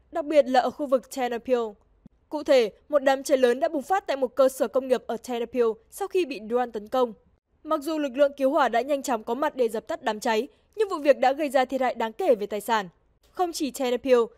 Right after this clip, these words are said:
thủ đô Kiev cũng hứng chịu một cuộc tấn công dữ dội. Tất cả các U A V nhắm vào Kiev đều đã bị tiêu diệt.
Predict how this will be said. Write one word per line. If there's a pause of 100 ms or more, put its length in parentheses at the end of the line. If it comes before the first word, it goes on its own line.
(120)
thủ
đô
Kiev
cũng
hứng
chịu
một
cuộc
tấn
công
dữ
dội. (400)
Tất
cả
các (140)
U
A (100)
V (340)
nhắm
vào
Kiev
đều
đã
bị
tiêu
diệt.